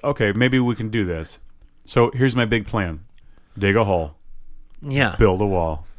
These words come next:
Speaker 1: We got it."
Speaker 2: Yeah. It's kinda one of those
Speaker 1: It's
Speaker 2: things,
Speaker 1: like,
Speaker 2: it's
Speaker 1: why
Speaker 2: like
Speaker 1: didn't they build a wall before?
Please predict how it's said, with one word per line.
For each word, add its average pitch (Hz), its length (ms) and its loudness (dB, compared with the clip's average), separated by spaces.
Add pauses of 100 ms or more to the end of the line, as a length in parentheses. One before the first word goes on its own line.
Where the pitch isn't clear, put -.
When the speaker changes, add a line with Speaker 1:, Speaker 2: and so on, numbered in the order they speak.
(220)
Speaker 1:
We 104 120 0
got 90 240 0
it." 78 120 -10 (720)
Speaker 2:
Yeah. 92 260 -12 (320)
It's 127 160 -4
kinda 143 220 4
one 143 160 2
of 139 60 0
those 135 200 0
Speaker 1:
It's 147 100 2
Speaker 2:
things, - 20 0
Speaker 1:
like, 143 200 2
Speaker 2:
it's 123 80 -6
Speaker 1:
why 147 80 6
Speaker 2:
like 190 120 4
Speaker 1:
didn't 196 120 -2
they 170 120 2
build 160 200 0
a 151 60 0
wall 139 240 2
before? 120 600 -2